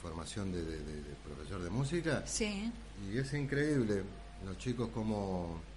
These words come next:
Speaker 1: cómo se solidarizan con el otro, pero enseguida ellos no tienen problemas de, de, de, de, de comunicación, no tienen problemas de, de nada.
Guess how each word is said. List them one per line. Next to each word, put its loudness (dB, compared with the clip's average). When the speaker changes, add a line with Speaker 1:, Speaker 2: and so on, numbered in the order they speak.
Speaker 1:
cómo 2
se -4
solidarizan 0
con 0
el 2
otro, 2
pero -2
enseguida 2
ellos 2
no 2
tienen 4
problemas 2
de, 0
de, -2
de, -6
de, -6
de -4
comunicación, -2
no 2
tienen 0
problemas -4
de, -10
de -4
nada. -2